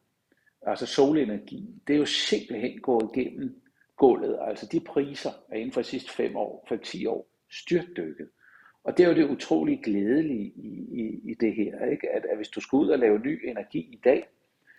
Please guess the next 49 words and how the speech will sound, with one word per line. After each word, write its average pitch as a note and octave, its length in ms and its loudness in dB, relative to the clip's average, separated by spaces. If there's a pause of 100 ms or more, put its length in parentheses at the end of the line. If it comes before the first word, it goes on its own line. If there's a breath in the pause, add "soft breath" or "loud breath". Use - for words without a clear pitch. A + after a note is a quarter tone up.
(140 soft breath)
jamen, A#2 140 6
så D#3+ 140 4
vil D3 100 0
sol C#3+ 320 4
og A#2 80 2
vind A#2+ 220 -2
være A2 140 0
det G#2 140 -2
billigste, A2+ 420 -4
du G2 120 -12
kan - 180 -12 (120)
lave. - 220 -12 (460 soft breath)
Og, A2 340 4
og A2+ 320 0
hvis A2 120 -6
du A#2 120 0
skal - 140 2
ud E3 120 8
og - 60 -6
bygge A#2 280 2
ny A#2+ 320 -2 (200)
A-kraft, - 640 -2 (540)
så C#3 100 0
er C#3 60 2
det C#3+ 140 2
sindssygt - 520 -2
dyrt, C3 220 0 (100)
og A#2 80 -2
det A2+ 100 -4
tager - 180 -2
alt - 260 -4
for C3 80 -8
lang - 300 -14
tid. - 200 -12 (580 soft breath)
Så D3 120 2
jeg D3+ 180 4
har F3 80 2
selv C#3+ 260 -2
den F3+ 180 0
holdning, B2 480 -2
at, A2 260 -4
at - 160 -8
de E3+ 140 0
A-kraftanlæg, A#2+ 800 -4
der, G2+ 120 -2
der F#2+ 140 -10
kører B2+ 340 -2
i B2 80 0
dag, - 280 -4